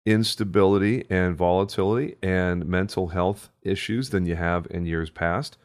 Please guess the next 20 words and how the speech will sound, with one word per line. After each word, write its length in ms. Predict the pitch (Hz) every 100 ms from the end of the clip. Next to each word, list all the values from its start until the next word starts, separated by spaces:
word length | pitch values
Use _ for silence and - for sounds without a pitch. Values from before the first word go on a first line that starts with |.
| _ _ _ _ _
I, 280 | - 110 -
I 40 | 104
think 340 | 110 107 -
across 480 | 98 - 101 101 -
the 100 | 104
board, 500 | 90 117 147 87 -
we're 160 | 90 87
dealing 500 | 80 95 110 123 110
with 240 | 107 117
a 60 | 117
workforce, 680 | 143 120 113 - 110 147 -
a 220 | 98 98 - _ _ _ -
team 320 | - 131 127
members 480 | 107 104 104 139 127
that 260 | 92 92 95
are 340 | 90 90 90 - _ _
more 360 | 92 98 98 131
stressed, 600 | - - 101 95 127 -
they're 160 | 95 95
feeling 500 | - 107 104 98